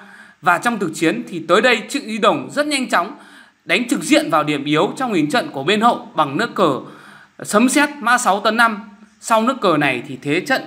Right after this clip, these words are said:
của bên tiên là hoàn toàn ưu thế và bên hậu bị lép cực nặng. Và rồi kết quả thì Trịnh Duy Đồng đã giành chiến thắng. Đây là một trận chiến rất hay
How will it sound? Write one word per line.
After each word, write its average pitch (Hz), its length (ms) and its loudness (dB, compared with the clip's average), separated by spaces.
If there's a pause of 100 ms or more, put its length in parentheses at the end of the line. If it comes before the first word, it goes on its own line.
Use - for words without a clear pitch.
(120)
của 120 240 -10
bên 185 260 0
tiên 220 180 2
là 135 160 -4
hoàn 160 220 -2
toàn 156 200 2
ưu 160 160 0
thế 165 240 -4 (360)
và 131 180 0
bên 170 200 -2
hậu 190 180 0
bị 165 280 -4 (300)
lép 240 260 0
cực 190 120 2
nặng. 170 280 0 (200)
Và 151 200 -6
rồi 147 260 -2 (360)
kết 214 140 -6
quả 127 260 -2
thì 123 140 -8
Trịnh 156 220 -2
Duy 170 100 0
Đồng 127 240 2
đã 175 140 0
giành 139 200 -4
chiến 147 120 -2
thắng. 151 220 -2 (640)
Đây 202 300 4 (120)
là 139 120 -10
một 135 180 -10
trận 160 180 -10
chiến 151 320 -6
rất 262 160 -6
hay 226 280 0